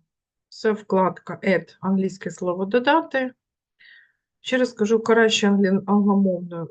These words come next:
все-таки середовище, Plane. І тепер S від сколу-, від слова scale.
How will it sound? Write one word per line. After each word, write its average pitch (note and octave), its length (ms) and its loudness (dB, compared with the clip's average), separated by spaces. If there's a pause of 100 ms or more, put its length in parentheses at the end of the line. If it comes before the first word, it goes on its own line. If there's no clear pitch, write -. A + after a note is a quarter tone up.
все-таки E3 460 -8
середовище, G3+ 760 -4 (140)
Plane. C#4 380 0 (1500)
І C4 200 -2
тепер A3+ 480 2
S A3 320 4
від G3 120 -4
сколу-, F3+ 420 -2
від G#3 160 2
слова G3+ 300 4
scale. D4 600 -2